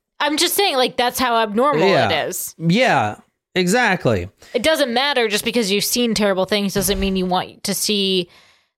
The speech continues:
Speaker 1: your spouse.
Speaker 2: Also, he's not a fucking E M T. He's a goddamn truck driver. No, no, no judgment. We got a lot of truck driver friends, but he's not an E M T. He drives a truck.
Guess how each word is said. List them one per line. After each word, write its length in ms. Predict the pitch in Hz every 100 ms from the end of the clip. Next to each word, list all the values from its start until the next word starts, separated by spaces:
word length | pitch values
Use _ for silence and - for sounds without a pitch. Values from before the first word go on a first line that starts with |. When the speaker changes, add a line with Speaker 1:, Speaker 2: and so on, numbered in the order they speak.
| _ _
Speaker 1:
your 200 | 208 214
spouse. 280 | - 220 285
Speaker 2:
Also, 220 | 262 226
he's 160 | 240 208
not 220 | 233 294
a 40 |
fucking 320 | 208 208 185 180
E 120 | 180
M 80 | 175
T. 180 | 202
He's 200 | 226 233
a 60 | 214
goddamn 460 | 190 220 208 214 196
truck 420 | - - 269 262
driver. 560 | 151 123 98 85 80 - _
No, 160 | 165 185
no, 340 | 185 196 180
no 300 | 160 175 190
judgment. 640 | 185 180 208 165 156 165 165
We 140 | 160
got 120 | 170
a 40 | 160
lot 120 | 160
of 60 | 151
truck 160 | 165
driver 240 | 156 156 131
friends, 340 | - 180 165
but 280 | 135 151 143
he's 340 | 160 185 151 226 - -
not 320 | 127 175 226
an 80 | 190
E 80 | 180
M 80 |
T. 140 | 165 247
He 180 | 208 170
drives 240 | 170 160
a 20 |
truck. 460 | - 233 127 -